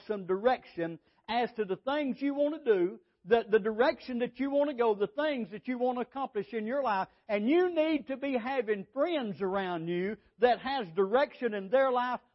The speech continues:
also. Now, I know that there's a lot of young people that just don't, I mean, they're to the point, "Don't care, I don't care. You know, I don't know. I don't know." You need to get some knowing in your life. And, and not only young people, but there's a lot of adult folks that's that way.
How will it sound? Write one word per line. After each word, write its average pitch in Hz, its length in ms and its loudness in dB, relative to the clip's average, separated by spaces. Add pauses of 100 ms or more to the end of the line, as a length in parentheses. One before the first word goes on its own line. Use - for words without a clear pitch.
also. 185 580 4 (1120)
Now, 247 200 2
I - 20 2
know 349 300 6
that 247 140 -2
there's 226 200 4
a 214 60 2
lot 226 180 6
of 202 80 0
young 233 220 0
people 196 320 -2
that 175 120 -6
just 214 240 -2
don't, 220 260 0
I 214 100 2
mean, 226 200 -4
they're 233 120 2
to 208 100 -2
the 185 60 -10
point, 240 340 0
"Don't 226 200 -2
care, 175 120 -2
I 151 120 0
don't 180 220 0
care. 151 380 -4 (560)
You 170 140 -2
know, 160 120 -2
I 151 180 4
don't 220 180 4
know. 165 300 0 (460)
I 170 80 4
don't 226 220 2
know." 170 300 -2 (340)
You 311 160 4
need 330 220 2
to 277 80 -4
get 285 340 2
some 208 260 -4
knowing 262 440 8
in 240 160 -2
your 233 160 0
life. 285 200 -2 (140)
And, 226 160 -2
and 233 160 -6
not 311 160 0
only 359 240 4
young 320 260 0
people, 208 280 2
but 208 160 -4 (280)
there's 240 220 0
a 254 60 -2
lot 277 200 2
of 247 140 -4
adult 294 380 0 (100)
folks 190 260 2
that's 175 200 -6
that 170 200 2
way. 156 180 -4